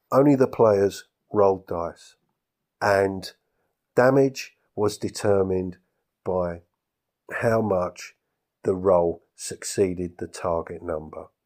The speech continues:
If the roll fell short of the target number, then the character would take damage. I'd kind of rationalised the fact that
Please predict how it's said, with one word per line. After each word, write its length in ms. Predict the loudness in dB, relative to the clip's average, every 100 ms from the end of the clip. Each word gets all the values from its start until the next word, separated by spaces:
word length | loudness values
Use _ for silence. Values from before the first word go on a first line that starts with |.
| _ _ _ _ _ -12
If 160 | -10
the 120 | -6 2
roll 320 | 4 6 4
fell 360 | -2 0 0
short 480 | -2 2 4 4 2
of 40 | -2
the 80 |
target 480 | 0 2 2 2 0
number, 480 | 2 2 2 -2 -4 _ _ 2
then 200 | 2 2
the 80 |
character 680 | -2 2 4 4 0 -8 -8 _ _ _ -6
would 280 | -6 -6 -12
take 420 | -10 -10 -10 _ _
damage. 580 | 0 0 -2 -10 -14 -20 _ _ _ _ _ _
I'd 200 | -2 -2
kind 300 | 0 2 4
of 140 | 2 2
rationalised 880 | 2 2 0 4 6 6 4 -2
the 80 | -8
fact 540 | -6 -2 0 -2 _ -6
that 220 | -6